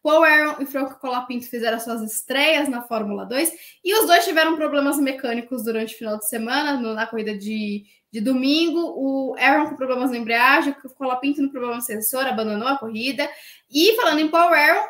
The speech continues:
ele tá fora da academia Mercedes. É, foi anunciado agora, é, hoje, inclusive, né, nessa segunda-feira, que ele não vai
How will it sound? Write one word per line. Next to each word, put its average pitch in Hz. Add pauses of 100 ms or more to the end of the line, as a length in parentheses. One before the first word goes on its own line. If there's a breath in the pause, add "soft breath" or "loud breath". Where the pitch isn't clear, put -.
ele -
tá 359
fora 320
da 320
academia 320
Mercedes. 302 (120)
É, 196
foi 220
anunciado 220
agora, 262 (300 loud breath)
é, 220
hoje, 294
inclusive, 233
né, 208
nessa 208
segunda-feira, 233 (300 soft breath)
que 262
ele 247
não 254
vai 294